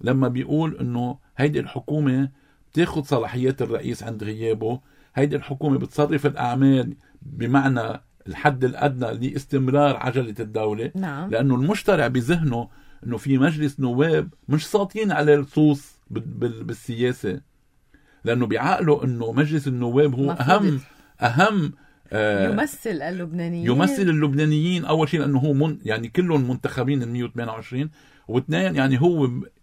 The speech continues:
Speaker 1: يعني بالفعل هو أم الشرائع وأم تطبيق القانون وأم الرقابة وأم، وأم كل شيء في لبنان مجلس النواب. ما خطر بباله إنه يعمل تشريع يتلائم مع ناس ساطين على مجلس النواب،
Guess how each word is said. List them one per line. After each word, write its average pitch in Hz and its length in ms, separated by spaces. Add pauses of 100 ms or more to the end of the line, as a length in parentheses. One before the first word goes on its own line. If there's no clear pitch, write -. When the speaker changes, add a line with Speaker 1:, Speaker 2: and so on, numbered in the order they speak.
(140)
Speaker 1:
يعني 117 220
بالفعل 156 480
هو 151 180
أم 139 280
الشرائع 131 540
وأم 139 180
تطبيق 131 400
القانون 127 480 (200)
وأم 143 240
الرقابة 127 480
وأم، 139 340
وأم 151 400
كل 196 260
شيء 170 380
في 135 140
لبنان 120 400 (220)
مجلس 110 320
النواب. 95 360 (460)
ما 220 180
خطر 190 380
بباله 131 580 (280)
إنه 127 180
يعمل 151 300
تشريع 151 640 (340)
يتلائم 143 640
مع 139 140
ناس 147 360
ساطين 139 500
على 120 140
مجلس 107 300
النواب، 117 480